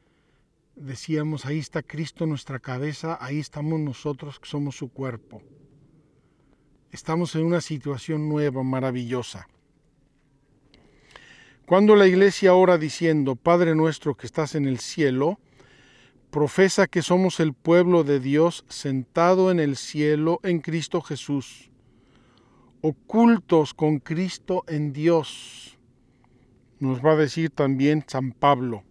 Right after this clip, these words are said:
"Y al mismo tiempo gemimos en este estado, deseando ardientemente ser revestidos de nuestra habitación celestial". San Pablo.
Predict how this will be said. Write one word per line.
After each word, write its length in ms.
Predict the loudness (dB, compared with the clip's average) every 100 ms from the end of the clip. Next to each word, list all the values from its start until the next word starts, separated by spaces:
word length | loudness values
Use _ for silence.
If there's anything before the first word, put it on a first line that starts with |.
| _ _ _ _ _ _ _ _
"Y 80 | -4
al 100 | 2
mismo 360 | 4 4 4 2
tiempo 600 | 2 2 2 2 2 2
gemimos 720 | 0 0 4 6 6 6 4
en 120 | 2
este 280 | 2 -2 -6
estado, 600 | -4 0 2 2 0 -4 _ _ _ _ _
deseando 600 | -4 -2 2 4 6 6 4
ardientemente 1120 | 2 2 2 2 0 0 2 0 -2 -4 -6
ser 280 | -2 0 2
revestidos 760 | 2 0 -4 -10 -2 0 2
de 80 | 2
nuestra 380 | 2 0 -2 -4
habitación 580 | -4 -6 -8 -6 -6 -6
celestial". 800 | -6 -8 -10 -12 -8 -6 -8 -10 _ _ _ _ _ _ _ _ _
San 280 | -14 -12 -12
Pablo. 540 | -10 -10 -10 -10 -14